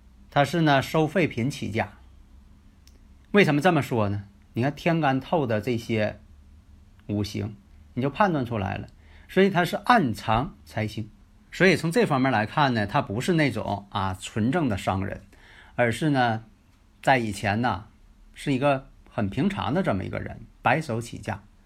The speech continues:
经过努力，或者是有机遇，啊，他就是变成老板了。这个老板呢，也不什么大老板，只是呢，呃，天天呢，开一个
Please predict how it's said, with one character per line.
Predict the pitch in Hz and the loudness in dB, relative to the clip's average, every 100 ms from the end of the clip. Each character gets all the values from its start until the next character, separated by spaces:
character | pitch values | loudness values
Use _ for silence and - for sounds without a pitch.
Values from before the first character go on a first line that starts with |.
| _ _ _ _ _ | _ _ _ _ _
经 | - 147 143 | 0 2 4
过 | 156 | 4
努 | 127 110 | 2 0
力， | 127 156 - - - - - - - _ - - - - - _ - | -2 -2 -6 -20 -20 -20 -20 -20 -20 _ -20 -20 -20 -20 -20 _ -2
或 | 165 | 2
者 | 127 120 | 4 2
是 | 151 | 0
有 | 110 | 0
机 | 98 131 120 | 0 -2 -2
遇， | 139 143 - - - _ _ - - - - - | -2 -6 -10 -20 -20 _ _ -20 -20 -20 -20 -14
啊， | - 107 | -6 -4
他 | 104 127 | -2 -2
就 | 131 135 | 0 -2
是 | 131 123 - _ | -2 -6 -8 _
变 | 147 127 | -4 -2
成 | 120 | 0
老 | 101 120 | 0 0
板 | 123 - | -2 -6
了。 | - - - - - - | -12 -16 -20 -20 -18 0
这 | 190 | 4
个 | |
老 | 151 135 | 6 6
板 | 175 135 107 | 6 4 2
呢， | 123 131 - | -2 -4 -4
也 | 107 | -2
不 | 101 | -2
什 | - 104 | -4 -4
么 | |
大 | 117 143 98 | 0 0 2
老 | 101 | 0
板， | 101 - - _ - - - | -2 -12 -20 _ -20 -10 0
只 | 127 | 0
是 | 123 180 | 2 4
呢， | 160 143 - - - - - - - | 6 4 -2 -20 -20 -20 -20 -14 -2
呃， | 123 117 117 | 0 2 0
天 | 113 156 139 | 0 -2 0
天 | 135 127 | 0 2
呢， | 131 117 - - - | 0 -2 -14 -20 -14
开 | - 127 117 | 0 2 2
一 | 120 | 2
个 | 127 123 117 107 | 2 4 4 2